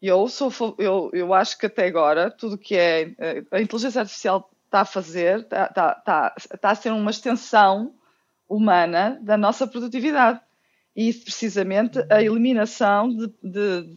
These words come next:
de tarefas que são, quer dizer, vamos, as máquinas de lavar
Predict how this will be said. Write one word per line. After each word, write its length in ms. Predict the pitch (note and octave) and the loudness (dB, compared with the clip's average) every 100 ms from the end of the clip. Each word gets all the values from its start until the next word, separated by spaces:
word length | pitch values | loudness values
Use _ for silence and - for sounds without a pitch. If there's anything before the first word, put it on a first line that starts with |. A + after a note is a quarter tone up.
| - | -20
de 340 | F3 F3 E3+ D3+ | -16 -10 -8 -4
tarefas 560 | - F#3 F3+ A3 A#3+ | 2 6 6 2 -4
que 120 | - - | -8 -4
são, 520 | G#3+ G#3 A3 A#3+ C#4+ _ _ _ | 0 2 0 -4 -8 _ _ _
quer 80 | C4 | -4
dizer, 180 | G#3 D#3+ | 0 0
vamos, 340 | G3 G#3+ - A#2+ E3+ | 0 -4 -8 -8 0
as 160 | G#3+ A3 | 2 4
máquinas 420 | D4 D4 D4 C#4+ | 4 2 0 -2
de 60 | A#3 | 2
lavar 640 | A#3+ F#3 E3 D3+ D3+ A#3+ | 2 6 6 6 4 -2